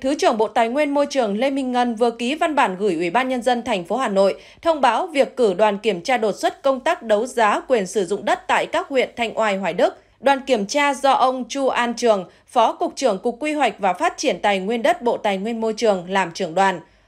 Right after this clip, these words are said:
Ông Nguyễn Ngọc Tuyến, trưởng phòng Phát triển Tài nguyên đất, được giao làm phó trưởng đoàn.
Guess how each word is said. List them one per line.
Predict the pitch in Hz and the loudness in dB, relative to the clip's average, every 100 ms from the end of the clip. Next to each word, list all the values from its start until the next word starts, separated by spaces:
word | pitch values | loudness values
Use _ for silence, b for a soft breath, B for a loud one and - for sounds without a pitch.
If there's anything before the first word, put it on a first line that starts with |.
| b | b
Ông | 226 220 | 2 2
Nguyễn | 226 262 | -2 -2
Ngọc | 349 262 - | -2 -2 2
Tuyến, | 214 240 381 B B | 2 2 -4 B B
trưởng | - 277 190 - | 0 2 2 2
phòng | 233 220 | 2 2
Phát | 208 359 - | 0 -2 0
triển | 294 185 170 | 0 0 2
Tài | 214 | 0
nguyên | 208 269 269 | 0 0 0
đất, | 247 392 - b | 2 0 -2 b
được | 220 240 | 0 0
giao | 233 277 277 | 2 0 2
làm | 247 214 180 | 2 2 0
phó | 190 202 | 0 0
trưởng | 339 269 | 0 -2
đoàn. | 190 190 | 0 0